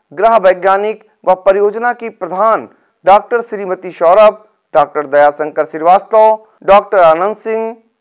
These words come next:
डॉक्टर शिशिर कांत सिंह, शैलेंद्र कुमार सिंह आदि ने सहयोग दिया।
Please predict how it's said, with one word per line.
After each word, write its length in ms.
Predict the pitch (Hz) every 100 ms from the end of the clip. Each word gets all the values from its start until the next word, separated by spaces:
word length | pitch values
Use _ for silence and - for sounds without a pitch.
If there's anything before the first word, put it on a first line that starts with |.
| _
डॉक्टर 360 | 190 202 214 208
शिशिर 380 | 202 190 247
कांत 280 | 240 190 190
सिंह, 360 | 196 214 214 214 208 _ _ _ 208
शैलेंद्र 440 | 202 208 214 151
कुमार 340 | 143 156 165 190
सिंह 380 | 202 214 220 214 _ -
आदि 300 | 208 226 220
ने 140 | 220
सहयोग 480 | 214 156 156 160 147
दिया। 240 | 147 208